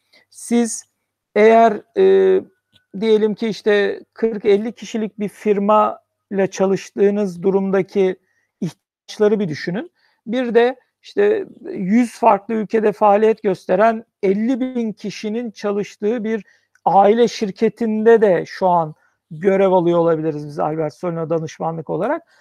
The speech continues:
Onun ihtiyaçlarını düşünün. İkisinin ihtiyaçları birbiriyle örtüşmeyecektir.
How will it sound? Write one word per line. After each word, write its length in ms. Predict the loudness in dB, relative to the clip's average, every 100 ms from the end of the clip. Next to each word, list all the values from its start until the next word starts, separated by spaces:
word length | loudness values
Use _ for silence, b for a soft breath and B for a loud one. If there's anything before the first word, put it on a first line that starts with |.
| b b 4
Onun 240 | 4 4
ihtiyaçlarını 840 | -4 -2 2 2 2 0 0 -2
düşünün. 360 | -6 -8 -14 -14
İkisinin 680 | -16 -16 -14 -12 -12 -12 -16 -14
ihtiyaçları 840 | -16 -2 0 0 0 -2 0 -2 -6 _
birbiriyle 840 | -4 -2 0 0 0 2 2 2 0 b b b
örtüşmeyecektir. 1000 | 4 4 2 -4 -4 -2 -2 -2 -4 -6